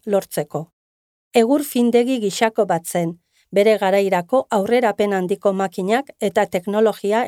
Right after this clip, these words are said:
erabiltzen zituena, argindarrik gabe. Makina guztiek uraren indarrez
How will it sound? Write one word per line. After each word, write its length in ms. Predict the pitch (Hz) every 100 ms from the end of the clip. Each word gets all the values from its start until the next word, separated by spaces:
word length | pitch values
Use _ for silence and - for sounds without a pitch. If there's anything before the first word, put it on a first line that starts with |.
| 202
erabiltzen 500 | 196 196 190 233 226
zituena, 680 | - 180 175 180 170 165 156 _ _ _
argindarrik 720 | - 190 196 220 220 196 214 220
gabe. 260 | 175 160 170 _ _ _ -
Makina 440 | 202 202 190 190 175
guztiek 580 | 175 - 190 233 294 _
uraren 460 | 220 196 233 269 226
indarrez 720 | 190 180 185 190 285 -